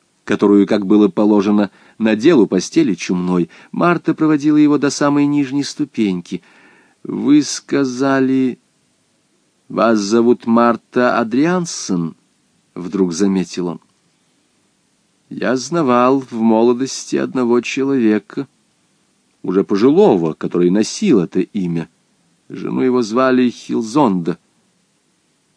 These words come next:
«Это мои родители», нехотя пояснила Марта. «Они ещё живы?» «Нет», отозвалась она, понизив голос.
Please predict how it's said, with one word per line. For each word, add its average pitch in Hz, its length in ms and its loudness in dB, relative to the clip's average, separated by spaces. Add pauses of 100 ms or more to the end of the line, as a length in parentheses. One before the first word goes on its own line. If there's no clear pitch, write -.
«Это - 220 -8
мои 113 180 2
родители», 107 720 -2 (760)
нехотя 180 480 -2
пояснила 156 440 -8
Марта. 104 380 -6 (400)
«Они 104 300 2
ещё 101 320 0
живы?» 135 420 0 (800)
«Нет», 104 600 -6 (580)
отозвалась 98 580 0
она, 101 200 0
понизив 101 520 -2
голос. 95 520 -2